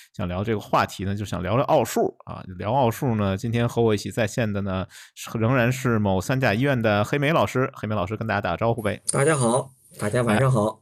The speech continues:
Speaker 1: 晚上好。哎，
Speaker 2: 现在是晚上啊。
Speaker 1: 我们，哎，对，对，我们录音的时候是晚上。然后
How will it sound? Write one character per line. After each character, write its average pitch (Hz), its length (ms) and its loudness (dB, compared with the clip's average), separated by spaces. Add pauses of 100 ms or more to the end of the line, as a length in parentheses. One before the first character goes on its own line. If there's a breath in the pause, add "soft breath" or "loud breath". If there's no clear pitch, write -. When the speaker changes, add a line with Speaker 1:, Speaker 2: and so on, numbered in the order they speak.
(260)
Speaker 1:
晚 107 140 2
上 104 140 2
好。 98 280 0
哎， 117 100 0
Speaker 2:
现 226 180 4
在 226 80 6
是 233 80 6
晚 147 220 2
上 123 100 2
啊。 139 180 0 (200)
Speaker 1:
我 - 40 0
们， 127 120 2 (100)
哎， 127 140 4
对， 131 200 4
对， 92 240 -2
我 - 60 -6
们 123 140 2
录 147 120 6
音 165 120 6
的 151 100 4
时 127 100 -2
候 127 100 2
是 113 200 -2
晚 95 180 -2
上。 92 80 -6
然 123 160 2
后 160 240 6